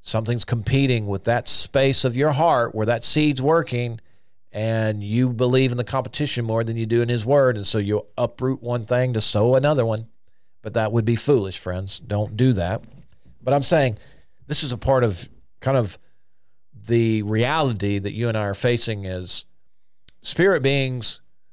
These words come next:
that have been sown in a fallen natural world. There's a lot of competition out here for the, uh, soil of our heart.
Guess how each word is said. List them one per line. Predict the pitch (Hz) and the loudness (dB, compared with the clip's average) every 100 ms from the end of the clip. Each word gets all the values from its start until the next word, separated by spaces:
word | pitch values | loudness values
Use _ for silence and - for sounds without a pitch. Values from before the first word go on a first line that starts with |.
| - | -10
that | 113 | -6
have | 113 | -4
been | 110 | -2
sown | 98 135 131 123 | -2 2 2 2
in | 110 | 0
a | 98 | -2
fallen | 117 113 107 101 | 0 0 0 -2
natural | 98 90 95 92 | -4 -2 -2 0
world. | 104 101 85 | 2 2 0
There's | 90 92 | -4 -6
a | |
lot | 95 92 | -6 -6
of | |
competition | - 95 95 - 110 110 | -8 -10 -6 -4 -4 -4
out | 90 87 | -4 -4
here | 92 98 95 - - - - - | -4 -4 -4 -8 -20 -20 -20 -20
for | - 107 101 | -2 2 2
the, | 95 98 98 95 - - - - | 2 0 -2 -6 -14 -20 -20 -16
uh, | - - | -14 -8
soil | - 123 117 104 | -2 2 2 2
of | 92 | -2
our | 87 | -4
heart. | - 135 107 - - | -2 0 0 -4 -12